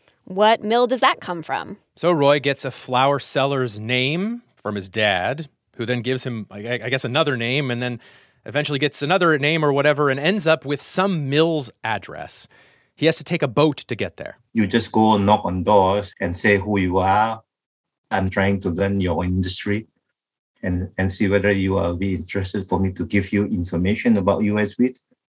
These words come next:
Speaker 3: And that's what we did.
Speaker 1: In the beginning, Roy was kind of a door-to-door salesman, except he didn't even know which doors to knock on. And as Roy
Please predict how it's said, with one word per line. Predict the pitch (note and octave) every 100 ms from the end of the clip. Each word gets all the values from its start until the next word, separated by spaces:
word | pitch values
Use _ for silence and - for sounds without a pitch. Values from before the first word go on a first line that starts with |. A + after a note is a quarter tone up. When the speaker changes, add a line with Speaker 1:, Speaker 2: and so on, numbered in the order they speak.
| _ _
Speaker 3:
And | G2 F#2+
that's | G2 G2+
what | E2+ D#2+ _
we | F#2 F2+
did. | A#2 G2+ - _ _ _ E4+
Speaker 1:
In | A4+
the | B4
beginning, | E4+ A3+ F3 D#3+ D#3+ E3 G3
Roy | C4 G#4+
was | A#4+ -
kind | - A#3+ A#3
of | F#3+
a | E3+ - -
door-to-door | A3+ B3 G3+ G3
salesman, | - A3 A#3+ - D#3 D#3 -
except | G#3+ - B3+ - -
he | - D4+
didn't | E4+ D4
even | A3 A3
know | A3 A#3
which | A3+ -
doors | G#3 C4 E4+
to | -
knock | C#3+ F#2 -
on. | A2+ C#2 - - _ - - _ _ -
And | A#3+ B3+ C4 - -
as | B3+ -
Roy | C#4+ A#4